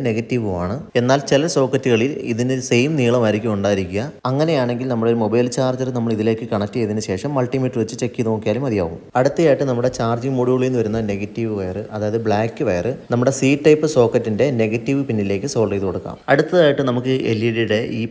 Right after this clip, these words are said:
പോസിറ്റീവ് ലെഗിലേക്ക് ഒരു റെസിസ്റ്റർ കണക്ട് ചെയ്യണം. ഈ പോസിറ്റീവ് നെഗറ്റീവ് എങ്ങനെ തിരിച്ചറിയാമെന്ന് വെച്ച് കഴിഞ്ഞാൽ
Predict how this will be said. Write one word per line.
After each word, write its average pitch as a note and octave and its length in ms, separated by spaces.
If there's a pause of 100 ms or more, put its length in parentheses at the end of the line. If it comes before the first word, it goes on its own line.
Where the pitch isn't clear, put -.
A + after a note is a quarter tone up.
പോസിറ്റീവ് B2 580
ലെഗിലേക്ക് G#2 440 (100)
ഒരു A2 160
റെസിസ്റ്റർ A2+ 480
കണക്ട് G2+ 260
ചെയ്യണം. F#2 260 (200)
ഈ D3+ 60 (100)
പോസിറ്റീവ് C#3+ 480
നെഗറ്റീവ് C#3 340
എങ്ങനെ B2 240
തിരിച്ചറിയാമെന്ന് A#2+ 580
വെച്ച് G#2 160
കഴിഞ്ഞാൽ G2+ 220